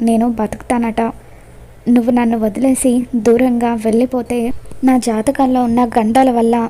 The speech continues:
నేను ఎక్కువ కాలం బతకను" అని చెప్పి విహారీ అంటూ ఉంటే, లక్ష్మి తన చేత్తో విహారీ నోటికి అడ్డంగా పెడుతూ, "దయచేసి అలా మాట్లాడకండి విహారీ గారు, మీరు నిండు నూరేళ్ళు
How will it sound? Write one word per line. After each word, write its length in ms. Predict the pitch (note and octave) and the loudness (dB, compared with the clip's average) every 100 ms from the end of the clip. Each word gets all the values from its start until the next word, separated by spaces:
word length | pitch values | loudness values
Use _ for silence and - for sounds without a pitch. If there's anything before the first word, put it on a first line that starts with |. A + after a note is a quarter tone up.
| - | 0
నేను 200 | A#3+ A#3 | 2 2
ఎక్కువ 360 | A3 G#3 - | 0 -2 -2
కాలం 320 | C#4 B3 A#3 A#3+ | -2 0 0 0
బతకను" 420 | A3 G#3+ B3 A#3+ G#3 | -2 -2 -2 -2 -2
అని 140 | A#3+ - | -4 -4
చెప్పి 200 | A3 A#3+ A3+ B3 | -4 -2 -2 -2
విహారీ 340 | A#3 G#3+ A#3+ A#3+ | -4 -2 0 -2
అంటూ 260 | G#3+ G#3+ A#3+ | -2 -4 -4
ఉంటే, 220 | A3+ A#3+ A#3+ - - - | -2 -2 -4 -8 -12 -2
లక్ష్మి 400 | B3+ B3 - D4 C4+ | 0 0 2 4 4
తన 180 | C4+ B3+ | 4 2
చేత్తో 380 | B3 B3 A#3+ C4+ | 2 0 2 2
విహారీ 380 | A#3 A3+ B3+ B3+ | 2 2 2 2
నోటికి 420 | A3+ A3+ B3+ A#3+ | 0 -2 -2 -2
అడ్డంగా 500 | A3+ A#3 G#3 B3 C4 | 0 -2 0 2 2
పెడుతూ, 360 | B3 A#3 A3+ A#3+ A3+ A#3+ - | 0 -2 0 2 2 -2 -8
"దయచేసి 500 | B3 A3+ A3+ B3+ B3+ B3 - | 0 0 0 -4 -2 -2 -2
అలా 180 | B3 B3 | -2 -2
మాట్లాడకండి 760 | A3+ G#3+ A3 B3+ B3 A#3+ A#3+ | -4 -6 -6 -4 -4 -2 -2
విహారీ 340 | A3+ F#3+ A#3 A#3 | -4 -4 -2 -2
గారు, 180 | A3 A3 A#3 - - - | -2 -4 -8 -16 -20 -4
మీరు 220 | A#3+ A#3+ A#3+ A#3+ - - A#3 | 2 4 2 -2 -14 -6 -2
నిండు 280 | A#3 A#3+ | 2 2
నూరేళ్ళు 480 | C#4 B3 A#3 A#3 A#3 | 2 2 0 0 -2